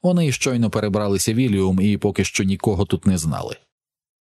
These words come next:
Біллі розпитав їх, хто вони і звідки приїхали,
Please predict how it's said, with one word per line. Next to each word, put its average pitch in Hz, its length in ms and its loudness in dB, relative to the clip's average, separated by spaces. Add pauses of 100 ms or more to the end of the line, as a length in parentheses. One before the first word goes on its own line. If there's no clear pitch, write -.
(840)
Біллі 135 260 2
розпитав 120 560 -2
їх, 104 320 0
хто - 300 -2
вони 110 280 2
і 95 80 2
звідки 92 420 -2
приїхали, 101 640 -2